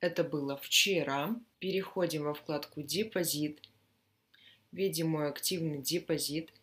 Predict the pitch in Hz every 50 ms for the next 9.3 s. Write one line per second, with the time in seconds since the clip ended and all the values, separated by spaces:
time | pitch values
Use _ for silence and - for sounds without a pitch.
0 | _ _ - 165 165 165 - 196 190 - - 190 175 170 165 156 151 147 - -
1 | - 165 - 185 175 156 151 143 147 156 151 151 - - 143 139 135 139 - -
2 | 156 147 - 156 151 147 147 151 - - - 208 220 233 240 240 - _ _ _
3 | 151 151 170 180 185 165 175 170 156 156 156 143 135 127 127 127 139 - - _
4 | _ - 175 180 170 165 156 156 151 147 151 151 - - 151 - - 180 208 240
5 | 254 247 226 196 175 156 147 156 175 196 190 - 165 151 147 147 - - - 180
6 | 185 170 165 - - - - 165 165 165 165 - - 160 - - 196 202 202 190
7 | 185 - - 160 - - - 165 165 160 151 147 151 151 156 151 147 147 147 147
8 | 147 147 - - - 139 - - - - - - - - - - 160 165 165 -
9 | - - - 160 165 165